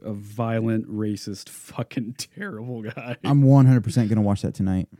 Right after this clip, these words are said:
Speaker 1: Yeah, the, the guy who wrote and directed that movie, his, his name is escaping me, but he's done a few other movies I really like.
Speaker 2: Dude, I've been wanting to tell you, you have, like,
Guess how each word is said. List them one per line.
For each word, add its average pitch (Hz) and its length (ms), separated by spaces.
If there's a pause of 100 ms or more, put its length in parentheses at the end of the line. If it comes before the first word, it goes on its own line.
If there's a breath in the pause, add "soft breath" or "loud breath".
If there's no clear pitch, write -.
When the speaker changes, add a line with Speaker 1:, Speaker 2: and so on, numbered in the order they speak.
(100)
Speaker 1:
Yeah, 135 160
the, 139 220
the 139 140
guy 139 320
who 156 100
wrote 127 220
and 143 80
directed 127 300
that 123 120
movie, 107 340 (240)
his, 110 220 (200)
his 110 180
name 110 220
is 104 60
escaping 98 460
me, 90 140
but 98 120
he's 117 140
done 120 180
a 110 40
few 113 200
other 104 120
movies 95 280
I 92 40
really 95 240
like. 92 300 (180)
Speaker 2:
Dude, 160 160
I've 131 160
been 135 160
wanting 151 200
to 139 60
tell 147 220
you, 131 100
you 120 220
have, 117 140
like, 104 340